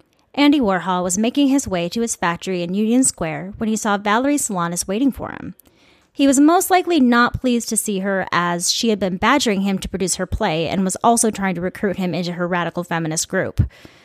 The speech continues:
They rode the elevator together, Valerie holding a brown paper bag. When they reached the studio,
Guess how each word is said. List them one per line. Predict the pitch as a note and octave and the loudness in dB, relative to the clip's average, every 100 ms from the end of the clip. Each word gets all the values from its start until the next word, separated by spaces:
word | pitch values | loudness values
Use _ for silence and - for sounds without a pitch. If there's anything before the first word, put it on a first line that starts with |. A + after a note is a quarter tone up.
| _ _ _ _ _ | _ _ _ _ _
They | C4+ | 2
rode | C4 C#4+ C4+ | 4 4 4
the | C#4+ | 4
elevator | A3 G3+ G3 | 4 2 0
together, | F3+ G#3 F3 F3 F3+ - - | -4 -4 -2 -2 -4 -8 -4
Valerie | G#3+ A3+ C4+ C#4+ | 2 2 4 0
holding | A#3 A3 A3+ | 0 0 0
a | G3+ | -2
brown | F#3+ G3 | -2 -2
paper | G3 F#3+ | -4 -6
bag. | F#3+ G3+ D#2+ - - _ _ _ _ - | -4 -4 -6 -12 -18 _ _ _ _ -4
When | G#3+ | 2
they | A3+ | 4
reached | G#3 B3 C#4+ - | 4 2 2 -2
the | |
studio, | F4+ - A3+ F#3+ E3 F3 | -4 0 2 2 0 -2